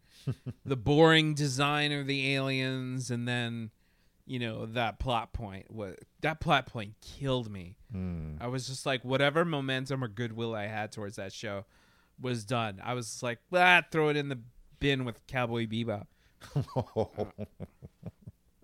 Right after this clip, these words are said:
Speaker 2: Live action, live action Cowboy Bebop.
Speaker 1: Of course. So I think, I
Speaker 2: Yeah.
Speaker 1: think any serious fan understands what you, what you meant. <laughs>
Speaker 2: Yeah.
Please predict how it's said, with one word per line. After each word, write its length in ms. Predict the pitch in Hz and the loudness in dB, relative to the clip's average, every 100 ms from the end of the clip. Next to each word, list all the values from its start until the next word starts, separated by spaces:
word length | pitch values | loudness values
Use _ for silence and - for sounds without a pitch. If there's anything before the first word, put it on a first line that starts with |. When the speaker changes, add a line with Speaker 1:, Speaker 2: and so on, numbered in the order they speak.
| 131 165 - | -14 -14 -12
Speaker 2:
Live 300 | 143 175 170 | 2 8 8
action, 460 | 160 143 - 107 104 | 10 8 4 -4 -6
live 240 | 117 127 127 | 0 2 2
action 260 | 120 123 | 0 -4
Cowboy 300 | 110 92 - - | -10 -10 -12 -14
Bebop. 180 | 175 - | -8 -6
Speaker 1:
Of 140 | 85 | -2
course. 320 | - 78 69 | 2 2 0
So 120 | - 98 | -4 2
I 80 | 110 | 2
think, 320 | - 175 - | 4 2 2
I 120 | 113 | 2
Speaker 2:
Yeah. 40 | 120 | 2
Speaker 1:
think 260 | 139 123 | 2 2
any 200 | 123 107 | 2 2
serious 440 | - 98 80 78 - | 0 0 0 -2 -6
fan 440 | 80 76 71 76 | -6 -4 -6 -8
understands 560 | 85 76 76 - 69 71 | -8 -8 -8 -6 -8 -8
what 140 | 76 | -10
you, 140 | - - | -10 -10
what 200 | 85 85 | -8 -6
you 100 | 85 | -6
meant. 340 | 73 69 - - | -8 -10 -12 -10
<laughs> 1600 | 110 - 107 - 117 - - - _ _ _ _ _ - - - | -8 -8 -10 -10 -14 -12 -16 -16 _ _ _ _ _ -20 -20 -12
Speaker 2:
Yeah. 260 | 131 127 | -8 -8